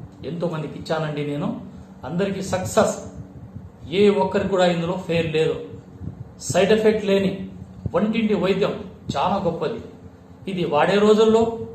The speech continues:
మీరు మాంసం అంట, మజ్జిగలు, కూల్ డ్రింక్లు అస్సలు వాడకండి. ఇది వాడేది ఒక్కరోజు మాత్రమే.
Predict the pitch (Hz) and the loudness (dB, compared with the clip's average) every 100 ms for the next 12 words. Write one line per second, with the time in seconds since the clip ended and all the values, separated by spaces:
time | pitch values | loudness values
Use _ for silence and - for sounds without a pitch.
0 | - 151 139 131 151 165 160 143 135 139 | -10 -10 -8 -4 -4 -4 -6 -6 -6 -6
1 | 131 135 143 147 151 147 139 127 - 160 | -6 -8 -10 -8 -6 -6 -6 -8 -8 -8
2 | 170 175 147 143 139 - - - 233 175 | -4 -6 -6 -8 -8 -10 -6 -4 -2 -2
3 | 165 151 143 170 175 175 214 240 254 - | -4 -6 -8 -6 0 2 2 0 -2 -4
4 | - 262 247 214 226 254 - 285 247 - | 2 6 6 6 4 4 4 6 6 2
5 | - | -4